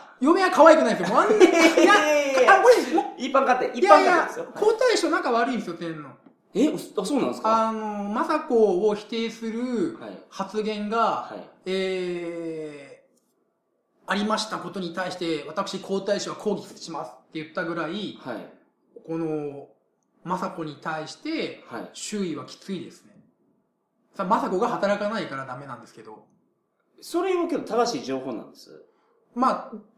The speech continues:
Speaker 1: 正しい情報かどうか。
Speaker 2: 例えば、その、なんか、あのー、そ-、
Speaker 1: あの、
Speaker 2: そ-、組織があるじゃないですか。
Speaker 1: はいはい。
Speaker 2: 何でしたっけ？あの、天皇を見てる、その、公の
Speaker 1: 宮内庁ですか？
Speaker 2: 宮内庁。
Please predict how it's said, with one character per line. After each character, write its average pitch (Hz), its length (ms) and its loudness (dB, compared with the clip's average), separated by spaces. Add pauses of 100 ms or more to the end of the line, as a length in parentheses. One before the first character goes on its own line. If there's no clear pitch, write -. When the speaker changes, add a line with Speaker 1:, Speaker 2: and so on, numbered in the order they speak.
Speaker 1:
正 440 400 0
し 349 60 0
い - 20 -2
情 262 140 0
報 262 200 0
か 226 80 -2
ど 240 140 -2
う 330 40 4
か。 349 80 6
Speaker 2:
例 302 80 8
え - 20 4
ば、 202 180 8
そ 180 120 0
の、 190 140 0
な 175 160 2
ん 190 60 -2
か、 139 400 2
あ 139 60 0
の 117 1160 -10 (300)
ー、 - 40 -20
そ-、 - 180 -2
Speaker 1:
あ 285 100 4
の、 285 100 0
Speaker 2:
そ-、 - 40 -8
組 294 120 -2
織 185 200 -6
が 147 80 0
あ - 40 2
る 160 100 4
じ 147 80 -2
ゃ 131 40 -2
な 120 60 -4
い - 20 -8
で 113 60 -8
す - 60 -12
か。 254 60 4
Speaker 1:
は 226 100 2
い 202 60 -2
は 190 80 0
い。 147 60 -4
Speaker 2:
何 147 100 -2
で 165 80 -4
し - 60 -10
た - 60 -6
っ - 40 -12
け？ - 80 -16
あ - 40 -14
の、 147 80 -14
天 113 300 -12
皇 104 200 -10
を 98 40 -12
見 98 120 -14
て 98 100 -12
る、 92 280 -16
そ 113 140 -20
の、 104 120 -8
公 123 100 0 (140)
の - 60 -6
Speaker 1:
宮 247 220 2
内 - 60 -4
庁 180 100 -2
で 143 100 -8
す 127 80 -10
か？ 143 80 -6
Speaker 2:
宮 151 120 0
内 143 100 -2
庁。 - 140 -8